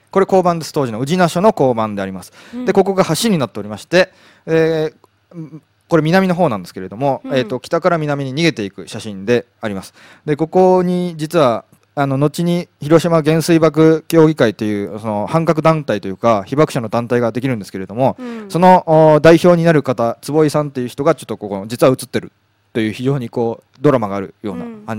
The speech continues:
Speaker 1: 話なんですね。で、えーと、お、こ-、ここの人ですか？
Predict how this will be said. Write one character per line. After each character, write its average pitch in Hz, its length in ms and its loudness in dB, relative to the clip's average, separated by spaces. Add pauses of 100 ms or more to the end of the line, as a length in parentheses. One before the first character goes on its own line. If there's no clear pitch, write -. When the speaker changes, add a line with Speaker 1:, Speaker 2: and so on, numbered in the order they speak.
(100)
Speaker 1:
話 107 260 -12
な 101 80 -8
ん 92 40 -14
で - 60 -20
す - 40 -16
ね。 196 140 -2 (440)
で、 170 260 2
え 147 140 2
ー 139 40 2
と、 139 520 2
お、 131 1120 2
こ-、 160 180 4
こ 160 180 2
こ 185 120 2
の 180 100 2
人 196 320 0
で 110 60 -12
す - 100 -16
か？ 143 180 0